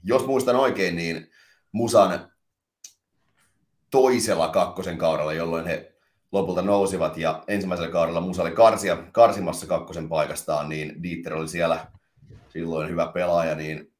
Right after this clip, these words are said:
Rudi Dieter on kyllä sellainen pelaaja, mistä täytyy kyllä pitää silmät, silmät tosi hyvin auki, että voi olla erittäin vaarallinen pelaaja, mutta jos jätetään niin sanotusti tämä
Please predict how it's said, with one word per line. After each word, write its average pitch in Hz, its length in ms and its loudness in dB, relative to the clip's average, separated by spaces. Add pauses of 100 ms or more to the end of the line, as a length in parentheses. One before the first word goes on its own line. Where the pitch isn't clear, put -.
(640)
Rudi 135 220 0
Dieter 127 320 0
on 92 60 -2
kyllä 92 140 0
sellainen 87 380 0
pelaaja, 73 280 0
mistä 76 340 -8 (380)
täytyy 80 340 0
kyllä 80 180 -4
pitää 80 320 -2
silmät, 80 540 -8 (300)
silmät 95 320 -4
tosi 107 240 0
hyvin 76 200 -6
auki, 76 320 -2
että - 360 -12 (520)
voi 107 220 2
olla 101 160 6
erittäin 92 340 2
vaarallinen 82 420 2
pelaaja, 78 360 0
mutta - 460 -8 (580)
jos 85 140 -6
jätetään 101 280 4
niin 104 120 2
sanotusti 98 480 -2 (380)
tämä 92 400 -2